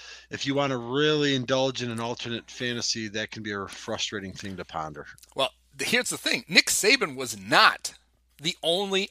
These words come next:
Speaker 2: other person they offered the job to.
Speaker 1: Before Lovie, you mean?
Speaker 2: Yes. So after the first four coaches that they interviewed were all college coaches, current college coaches. After Saban turned down the Bears,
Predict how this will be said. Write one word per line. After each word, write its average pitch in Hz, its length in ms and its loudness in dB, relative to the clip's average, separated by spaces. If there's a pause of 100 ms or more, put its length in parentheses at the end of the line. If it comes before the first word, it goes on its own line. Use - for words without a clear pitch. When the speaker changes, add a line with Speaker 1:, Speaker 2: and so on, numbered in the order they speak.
Speaker 2:
other 151 340 4
person 170 440 -6
they 117 200 0
offered 127 380 -2
the 107 80 -14
job 117 380 -4
to. - 80 -18 (1160)
Speaker 1:
Before 131 300 0
Lovie, 120 280 0
you 90 60 -8
mean? 76 180 -10
Speaker 2:
Yes. - 360 -10 (1200)
So 147 260 2
after 190 480 6 (340)
the 151 100 2
first 269 340 2
four 240 340 -2
coaches 170 520 0
that 139 100 -4
they 156 180 4
interviewed 143 440 -2 (420)
were 139 140 0
all 160 100 6
college 151 400 8
coaches, - 400 -12 (500)
current 175 480 -2 (140)
college 123 580 4
coaches. - 480 -12 (640)
After 113 300 -2
Saban 202 540 8
turned 165 280 0
down 143 380 6
the 143 80 -12
Bears, 107 560 -4